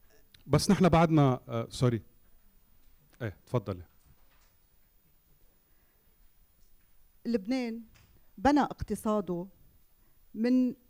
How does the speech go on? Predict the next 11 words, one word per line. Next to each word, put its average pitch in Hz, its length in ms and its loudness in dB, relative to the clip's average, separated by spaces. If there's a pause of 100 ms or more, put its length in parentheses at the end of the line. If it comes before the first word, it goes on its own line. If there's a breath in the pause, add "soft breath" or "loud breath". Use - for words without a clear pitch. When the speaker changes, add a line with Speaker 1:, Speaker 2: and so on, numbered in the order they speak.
(340)
Speaker 2:
من 240 240 -4
ب-، 196 200 -6
من 233 320 4
بدايات، 233 560 -2
يعني 196 200 -4
من، 214 320 -10
عم 214 200 -6
نحكي 240 260 -6
من 202 120 -8
الثلاثينات 240 640 -4
لهلا، 190 480 -10